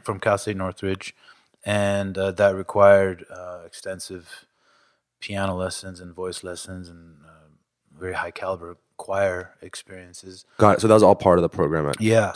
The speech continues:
Speaker 2: T C?
Speaker 1: yeah.
Speaker 2: Okay.
Speaker 1: Uh, private lessons,
Speaker 2: Gotcha.
Speaker 1: uh, juries,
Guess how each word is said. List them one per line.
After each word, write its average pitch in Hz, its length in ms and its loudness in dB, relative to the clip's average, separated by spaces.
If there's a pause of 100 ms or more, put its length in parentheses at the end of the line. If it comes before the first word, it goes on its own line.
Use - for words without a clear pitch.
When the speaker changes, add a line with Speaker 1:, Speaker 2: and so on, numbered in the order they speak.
Speaker 2:
T 90 100 -12
C? - 120 -10
Speaker 1:
yeah. 104 80 -4
Speaker 2:
Okay. 98 100 -2
Speaker 1:
Uh, 87 200 -12
private 104 400 -2
lessons, 95 640 -10
Speaker 2:
Gotcha. - 160 -10
Speaker 1:
uh, 90 260 -14
juries, 90 640 -14